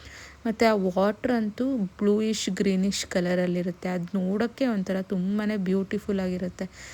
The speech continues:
So ಇದೊಂಥರ ನಮ್ಮ ದೇಶನೇನಾ ಅಂತ ಅನಿಸುತ್ತೆ. ಯಾಕಂದರೆ ನಾವು ಸೌತ್ ಇಂಡಿಯನ್ಸಲ್ಲಿ ಈ ಥರದ್ದು ವ್ಯೂ ಕಾಣಿಸೋದು ತುಂಬಾ ಕಷ್ಟ. ನಾರ್ತ್ ಇಂಡಿಯನ್ಗೆ ಹೋದಾಗ ಈ ಮೇಘಾಲಯ ಮತ್ತು ಈ ಕಾಶ್ಮೀರ್ ಈ ಕಡೆ ಎಲ್ಲ ಈ ಥರ ಬೋಟಿಂಗ್ಸ್ ಎಲ್ಲ ಸಖತ್ ಕ್ರಿಸ್ಟಲ್ ಕ್ಲಿಯರು, ಒಂಥರ ಮೆಸ್ಮರೈಸಿಂಗ್ ವ್ಯೂಸ್ ಇರುತ್ತೆ.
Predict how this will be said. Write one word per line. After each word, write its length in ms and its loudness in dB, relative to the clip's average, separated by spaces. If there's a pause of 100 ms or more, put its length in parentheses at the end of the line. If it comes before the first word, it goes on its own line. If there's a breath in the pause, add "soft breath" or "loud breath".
(280 loud breath)
So 360 4
ಇದೊಂಥರ 400 4 (140)
ನಮ್ಮ 360 2
ದೇಶನೇನಾ 800 2
ಅಂತ 280 -2
ಅನಿಸುತ್ತೆ. 420 0
ಯಾಕಂದರೆ 240 0
ನಾವು 160 0
ಸೌತ್ 300 0
ಇಂಡಿಯನ್ಸಲ್ಲಿ 680 2
ಈ 20 -4
ಥರದ್ದು 760 2
ವ್ಯೂ 640 0 (100)
ಕಾಣಿಸೋದು 380 -2
ತುಂಬಾ 460 -2
ಕಷ್ಟ. 320 -6
ನಾರ್ತ್ 380 -2
ಇಂಡಿಯನ್ಗೆ 640 -4
ಹೋದಾಗ 240 0 (460 loud breath)
ಈ 40 0
ಮೇಘಾಲಯ 640 4 (100)
ಮತ್ತು 380 -2 (460 loud breath)
ಈ 220 4
ಕಾಶ್ಮೀರ್ 540 2
ಈ 80 2
ಕಡೆ 260 0
ಎಲ್ಲ 220 0
ಈ 240 0
ಥರ 300 -2
ಬೋಟಿಂಗ್ಸ್ 640 -2
ಎಲ್ಲ 180 -2
ಸಖತ್ 460 -6
ಕ್ರಿಸ್ಟಲ್ 460 -2
ಕ್ಲಿಯರು, 420 -2
ಒಂಥರ 280 -2
ಮೆಸ್ಮರೈಸಿಂಗ್ 800 -2
ವ್ಯೂಸ್ 240 -2
ಇರುತ್ತೆ. 320 -4